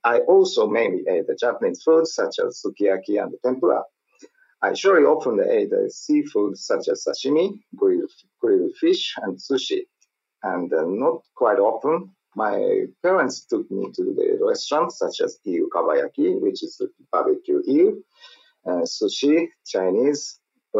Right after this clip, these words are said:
Italian, and French. And in recent Japan,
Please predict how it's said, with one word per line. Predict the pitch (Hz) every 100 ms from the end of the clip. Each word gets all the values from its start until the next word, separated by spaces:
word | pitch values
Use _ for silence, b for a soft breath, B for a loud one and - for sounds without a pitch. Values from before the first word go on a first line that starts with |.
| 98 -
Italian, | 104 110 101 117 139 110
and | 101 -
French. | - 180 143 - - _ _ _ _ _ -
And | 104 90 - - - _ - 98 _
in | - 95
recent | 160 214 - -
Japan, | - - - 82 92 -